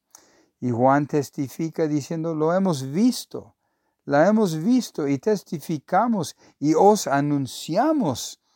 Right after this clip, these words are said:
la vida eterna, la cual estaba con el Padre y se nos manifestó". Estaba con el Padre durante la eternidad,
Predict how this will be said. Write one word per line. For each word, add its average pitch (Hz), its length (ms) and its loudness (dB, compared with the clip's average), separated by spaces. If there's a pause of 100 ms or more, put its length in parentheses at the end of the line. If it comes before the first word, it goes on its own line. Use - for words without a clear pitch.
(400)
la 123 260 0
vida 127 440 0
eterna, 92 760 -10 (1080)
la 131 200 4
cual 156 340 4
estaba 180 480 2
con 185 200 -4
el 175 120 -4
Padre 147 680 -4 (880)
y 120 140 -4
se 127 220 0
nos 123 240 0
manifestó". 120 920 -4 (360)
Estaba 156 540 2
con 175 200 -2
el 160 120 -2
Padre 190 500 0
durante 147 340 -2
la 143 120 0
eternidad, 147 680 -2